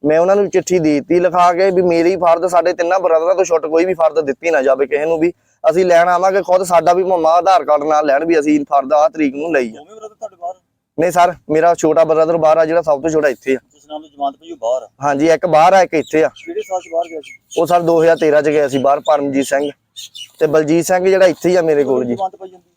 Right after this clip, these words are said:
Speaker 1: ਹਾਂਜੀ।
Speaker 2: ਜ਼ਮਾਨਤ ਉਹਦੇ ਵੱਲੋਂ ਹੀ ਪਾਈ ਜਾਂਦੀ ਹੈ?
Speaker 1: ਜਿਹੜੀ ਨਵੇਂ ਸ਼ਹਿਰ ਸਰ ਜ਼ਮਾਨਤ ਦੇ ਤਰੀਕੇ ਮੈਂ ਗਿਆ ਸੀ ਉਹਦੇ ਵੱਲੋਂ ਆ, ਜਿਹੜੀ ਹੁਸ਼ਿਆਰਪੁਰ ਅਦਾਲਤ ਦੇ ਵਿੱਚ ਉਹ ਬਲਜੀਤ ਸਿੰਘ ਤੇ ਉਹ ਆ,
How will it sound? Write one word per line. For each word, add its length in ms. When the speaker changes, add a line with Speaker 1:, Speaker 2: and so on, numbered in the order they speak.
Speaker 1:
ਹਾਂਜੀ। 200
Speaker 2:
ਜ਼ਮਾਨਤ 680
ਉਹਦੇ 160
ਵੱਲੋਂ 140
ਹੀ 60
ਪਾਈ 140
ਜਾਂਦੀ 280
ਹੈ? 300
Speaker 1:
ਜਿਹੜੀ 260
ਨਵੇਂ 280
ਸ਼ਹਿਰ 240
ਸਰ 260
ਜ਼ਮਾਨਤ 400
ਦੇ 100
ਤਰੀਕੇ 340
ਮੈਂ 120
ਗਿਆ 180
ਸੀ 80
ਉਹਦੇ 280
ਵੱਲੋਂ 260
ਆ, 100
ਜਿਹੜੀ 180
ਹੁਸ਼ਿਆਰਪੁਰ 680
ਅਦਾਲਤ 320
ਦੇ 120
ਵਿੱਚ 240
ਉਹ 120
ਬਲਜੀਤ 360
ਸਿੰਘ 240
ਤੇ 60
ਉਹ 120
ਆ, 40